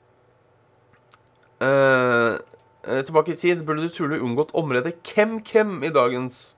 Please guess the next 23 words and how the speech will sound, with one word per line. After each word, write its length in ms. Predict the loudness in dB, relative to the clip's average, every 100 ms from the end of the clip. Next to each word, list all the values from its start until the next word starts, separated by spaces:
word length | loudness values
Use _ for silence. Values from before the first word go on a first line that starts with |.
| -8
Marokko. 760 | -6 -4 0 4 2 0 -14 -20 -20 -20 -20 -20 -20 -20 -20 _ _ -6
Eh, 680 | -2 0 2 2 0 -2 -6 -10 -14 -18 -20 -20 -20
OK. 140 | -2 0
Eh, 1300 | 0 -2 _ _ _ _ _ _ -2 2 4 4 2 -4 _
her 320 | -2 4 4 6
hadde 220 | 2 0
ikke 160 | -4 0
mennesker 540 | 0 0 -6 -4 -6
klart 320 | 2 2 2
å 80 | -2
holde 360 | -2 0 -2 -2
ut 240 | _ -20
spesielt 640 | -16 -6 -4 0 2 2 0
lenge. 400 | -2 4 4 4 -6 _ _ _ _ _ _ _ _ _ _ _ _ _ _
Området 440 | 0 4 4 6 2
er 100 | 4
kjent 260 | 0 0
for 120 | -2
å 80 | -2
huse 240 | -2 -2 0
mengder 320 | 2 2 0 0
av 80 |
dinosaurfossiler. 800 | 0 0 2 2 2 -4 -4 -4